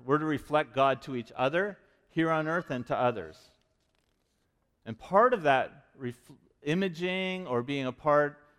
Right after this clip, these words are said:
of, of reflecting God is we get to continue in this creation process that God started.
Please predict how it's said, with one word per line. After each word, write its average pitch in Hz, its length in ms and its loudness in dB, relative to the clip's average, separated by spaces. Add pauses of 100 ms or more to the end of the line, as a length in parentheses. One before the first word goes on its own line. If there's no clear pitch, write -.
(120)
of, 117 300 2
of 123 240 -2
reflecting 135 540 -4
God 120 400 0 (240)
is 120 140 -8
we 156 140 -4
get 226 180 -4
to 175 100 -8
continue 156 600 -6
in 127 80 -4
this 117 140 -10
creation 147 680 -8
process 139 640 -8
that 107 200 -8
God 117 300 -4
started. 113 460 -6